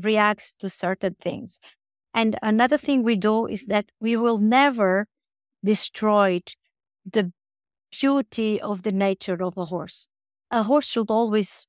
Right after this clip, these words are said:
be able to be a horse and to express himself. Like you said, we, we work for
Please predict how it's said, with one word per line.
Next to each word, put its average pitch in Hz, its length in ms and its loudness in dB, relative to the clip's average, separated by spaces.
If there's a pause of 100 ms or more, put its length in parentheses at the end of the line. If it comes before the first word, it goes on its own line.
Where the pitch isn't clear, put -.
be 196 200 -6
able 214 340 0
to - 140 -6
be 190 160 2
a 185 80 2
horse 185 540 -6
and 190 200 -4
to 196 100 -4
express 185 500 -6
himself. - 500 -10 (560)
Like 240 220 2
you 285 60 -2
said, 233 480 2
we, 294 300 2 (360)
we 277 320 2
work 233 500 2
for 208 580 -2